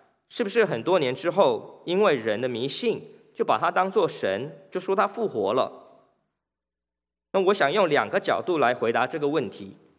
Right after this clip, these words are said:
首先，我们可以用时间的角度来思考，耶稣是不是被神化了？基督信仰是不是神化基督的一个迷信？那要考虑这个问题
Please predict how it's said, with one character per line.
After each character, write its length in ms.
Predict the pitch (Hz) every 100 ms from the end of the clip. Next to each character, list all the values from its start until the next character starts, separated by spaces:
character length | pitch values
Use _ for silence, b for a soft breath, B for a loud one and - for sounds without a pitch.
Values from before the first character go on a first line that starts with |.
| _ _ _ _ -
首 180 | 147
先， 180 | 135 220
我 60 | 160
们 160 | 123
可 100 | 196
以 60 | 175
用 180 | 190 143
时 300 | - - 156
间 160 | 208
的 100 | 208
角 200 | 156 101
度 160 | 92 143
来 160 | 113 120
思 180 | 202
考， 580 | 208 107 98 - - - -
耶 180 | 190
稣 240 | 208 220 214
是 100 | 214
不 80 | 160
是 140 | 190
被 140 | 190
神 340 | - - 113 147
化 240 | 185 151 90
了？ 460 | - - - _ -
基 140 | 196
督 100 | 220
信 220 | 214 196
仰 120 | 135 117
是 140 | 180
不 80 | 170
是 540 | - 165 - - - -
神 280 | - 131
化 180 | 196 202
基 220 | 151 202
督 120 | 214 208
的 80 |
一 60 | 151
个 100 | 151
迷 220 | 123 123
信？ 320 | 160 - - - - _ _ _ _ _ _ _ _ _ -
那 80 |
要 80 | 233
考 160 | 226 120
虑 140 | 185
这 100 | 220
个 100 | 185
问 220 | 180 208 143
题 280 | 104 107